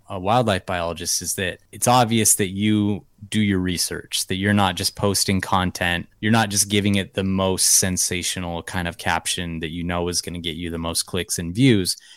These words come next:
You're actually putting some thought into what's happening in that interaction or that, you know, whatever's happening in the, in the post.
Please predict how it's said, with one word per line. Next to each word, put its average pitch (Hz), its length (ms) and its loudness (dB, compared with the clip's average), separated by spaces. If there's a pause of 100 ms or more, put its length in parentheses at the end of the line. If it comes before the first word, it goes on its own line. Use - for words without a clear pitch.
(180)
You're 104 160 4
actually 101 400 4
putting 95 320 2
some - 180 -4
thought 87 320 2 (220)
into 95 260 -4
what's 87 260 0
happening 85 500 -4
in 85 100 -8
that 82 180 -4
interaction 92 720 -2 (420)
or 85 200 -2
that, 85 320 -2
you 95 160 -8
know, 82 80 -6
whatever's 90 480 2
happening 92 420 2
in 92 140 0
the, 95 200 0
in 101 120 0
the 98 60 2
post. 104 500 2